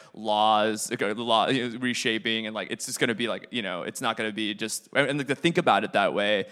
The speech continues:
instead of just thinking about it with, like, rose-colored glasses as if it's just gonna be, like, the, you know, oh, all these amazing potentials, which, like, yeah, that's great, I love these potentials as well, I hate some of them, but, like, you know, th-,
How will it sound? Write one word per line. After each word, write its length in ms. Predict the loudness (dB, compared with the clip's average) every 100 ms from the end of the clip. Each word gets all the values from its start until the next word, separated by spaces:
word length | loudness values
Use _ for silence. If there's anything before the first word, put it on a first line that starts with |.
| -8
instead 260 | -6 -2 0
of 80 | 0
just 200 | -4 -4
thinking 260 | -4 -4 -2
about 260 | 0 0
it 80 | -2
with, 140 | -2
like, 160 | -4 -2
rose-colored 520 | -2 -2 -2 -2 0
glasses 640 | 2 4 2 0 -6 -6 -12 -10
as 120 | -4
if 120 | -4 -4
it's 140 | -6
just 160 | -6 -4
gonna 140 | -4
be, 120 | -4
like, 160 | -6 -6 -12 _ _
the, 140 | -8 -4
you 120 | -4
know, 80 | -4 0
oh, 180 | 2 2 0 0
all 180 | 2
these 200 | 2 0
amazing 440 | 0 2 2 2 -2
potentials, 540 | 0 0 2 0 0
which, 140 | 0 -2
like, 160 | 4
yeah, 160 | 6 6
that's 200 | 4 2
great, 200 | 4 4
I 60 |
love 180 | 2 0
these 140 | -2 -6
potentials 380 | -8 -8 -8
as 120 | -6 0
well, 180 | 2
I 140 | 2 0 -10 _ _
hate 280 | -6 -4
some 140 | -2 0
of 80 | 0
them, 140 | -4 -8 -4 -2
but, 140 | 2
like, 320 | 4 2 -2 -18 _ _ _ _
you 120 | -4
know, 60 | -4
th-, 420 | -4 -4 0 -2